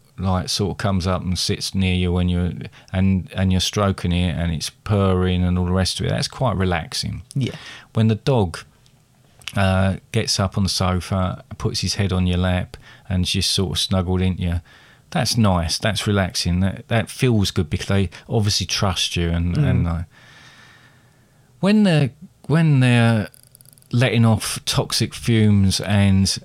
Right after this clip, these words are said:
Speaker 1: when
Speaker 2: Yep.
Speaker 1: they're, uh, whining or scratching or
Speaker 2: Bilbo's changed his
Speaker 1: making
Speaker 2: scent
Speaker 1: a
Speaker 2: recently,
Speaker 1: mess,
Speaker 2: hasn't he?
Speaker 1: oh, it just sort of drives you around the bend as well. So I've gotta say, I love 'em to bits, but they drive me around the bend.
Speaker 2: That's the thing. I think with, with all pets, it's, it's a balancing act.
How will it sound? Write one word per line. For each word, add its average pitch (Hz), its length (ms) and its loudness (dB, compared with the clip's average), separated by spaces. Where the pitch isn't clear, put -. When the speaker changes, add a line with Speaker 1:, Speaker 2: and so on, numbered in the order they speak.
Speaker 1:
when 107 320 6
Speaker 2:
Yep. - 20 4
Speaker 1:
they're, 104 520 2
uh, 98 540 2
whining 107 640 4
or 87 400 2
scratching 92 920 -2
or 87 460 -4
Speaker 2:
Bilbo's 151 340 -2
changed 120 280 4
his 123 100 6
Speaker 1:
making 120 80 2
Speaker 2:
scent - 260 2
Speaker 1:
a - 20 2
Speaker 2:
recently, 107 360 4
Speaker 1:
mess, 110 120 4
Speaker 2:
hasn't 120 120 -2
he? - 40 -6
Speaker 1:
oh, 95 560 -2
it 113 200 -2
just 160 340 0
sort 117 420 2
of 104 400 0
drives 120 340 2
you 104 120 2
around 104 200 4
the 101 80 4
bend 104 400 2
as 90 160 0
well. 87 480 0
So 117 280 2
I've 143 180 2
gotta 160 240 2
say, - 180 0
I 92 160 4
love 113 240 2
'em 110 120 2
to - 120 -4
bits, 90 380 -2
but - 260 -8
they 101 140 2
drive 107 580 0
me 90 100 0
around 90 280 2
the 85 60 0
bend. 82 260 -2
Speaker 2:
That's - 140 -2
the 151 80 -2
thing. 120 200 -2
I 117 60 0
think 165 220 -4
with, 139 260 -6
with 151 160 -2
all 156 120 -2
pets, - 320 -6
it's, - 180 -10
it's - 260 -8
a 123 40 -4
balancing 120 440 -4
act. - 320 -12